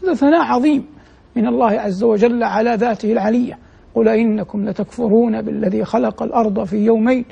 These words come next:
وتجعلون له أندادا ذلك رب العالمين"، إلى آخر الآيات. الله ختمها بقوله: "ذلك تقدير العزيز العليم".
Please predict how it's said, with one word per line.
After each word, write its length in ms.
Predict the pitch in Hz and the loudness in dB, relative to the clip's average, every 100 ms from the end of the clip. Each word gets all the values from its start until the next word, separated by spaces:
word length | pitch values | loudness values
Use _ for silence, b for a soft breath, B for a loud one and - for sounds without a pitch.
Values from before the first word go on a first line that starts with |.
| B B B | B B B
وتجعلون 640 | 233 320 294 269 247 247 220 | -2 -2 2 2 2 2 2
له 340 | 220 175 214 | 0 0 -2
أندادا 500 | 220 175 220 202 208 190 | 0 2 2 2 0 0
ذلك 340 | 226 220 - | 0 0 -4
رب 320 | 220 220 196 | -4 -2 2
العالمين"، 580 | 220 226 247 269 277 254 - _ | 2 2 2 2 0 -2 -8 _
إلى 120 | 320 330 | 2 4
آخر 300 | 311 - 247 | 2 0 -2
الآيات. 520 | 233 202 185 143 - - b b b | -2 -4 -4 -8 -16 -20 b b b
الله 140 | 220 240 | 0 0
ختمها 500 | 247 214 208 185 175 | 0 -2 0 0 -2
بقوله: 640 | 185 - 311 294 220 302 | -4 0 0 2 2 0
"ذلك 180 | 285 220 | -2 -2
تقدير 520 | 233 269 233 277 247 | -4 -4 0 0 0
العزيز 420 | 247 220 233 220 | 0 -2 0 0
العليم". 380 | 226 190 226 226 | 0 0 0 0